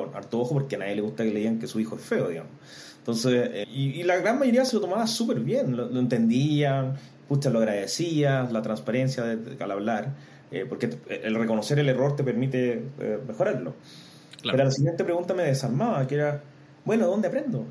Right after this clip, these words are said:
Speaker 1: ¿Quién, quién en la Corfo me puede ayudar a aprender? ¿O quién me puede, dónde puedo aprender sobre innovación?". Pucha, y la, la primera respuesta, "En la Corfo no tenemos ejecutivos que te enseñen sobre el tema, tenemos gente que te",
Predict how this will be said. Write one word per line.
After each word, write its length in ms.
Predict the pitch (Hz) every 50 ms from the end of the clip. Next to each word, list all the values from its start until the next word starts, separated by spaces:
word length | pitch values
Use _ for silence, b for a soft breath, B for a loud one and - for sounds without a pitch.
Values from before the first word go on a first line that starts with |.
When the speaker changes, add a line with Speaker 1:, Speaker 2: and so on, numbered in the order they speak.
| - - -
Speaker 1:
¿Quién, 200 | 147 147 147 143
quién 160 | - 160 165
en 100 | 175 165
la 80 | 151
Corfo 300 | 139 175 226 240 247 -
me 100 | 147 139
puede 180 | 135 131 123 117
ayudar 180 | 113 113 113 113
a 20 |
aprender? 460 | 110 107 101 104 104 107 107 107 107
¿O 100 | 107 -
quién 220 | - 127 131 135 131
me 100 | 123 123
puede, 340 | 123 131 131 127 113 - 113
dónde 200 | 113 127 127 127
puedo 180 | 110 120 123
aprender 280 | 123 123 117 113 123 123
sobre 180 | 123 - 117 117
innovación?". 460 | 110 107 101 95 - - 160 139 139 - B B B B B B B B B -
Pucha, 300 | - 147 151 - - 170
y 160 | 147 139 113 110
la, 160 | - 110 110
la 80 | 107
primera 240 | 104 101 107 110 123
respuesta, 300 | 127 127 - 139 135 139
"En 80 | 139 117
la 80 | 110
Corfo 260 | 113 127 127 - - 127
no 80 | 135
tenemos 320 | 135 139 143 139 123 120 117
ejecutivos 560 | - - 131 110 120 123 165 202 202 143 131
que 80 | -
te 100 | 110 107
enseñen 340 | 104 98 - - 110 110 107
sobre 220 | 104 - 110 101 104
el 80 | -
tema, 300 | - - 92 95 104 104
tenemos 280 | 104 104 101 104 107 -
gente 300 | - 104 - - - -
que 80 | 101
te", 260 | 95 95 92 95 95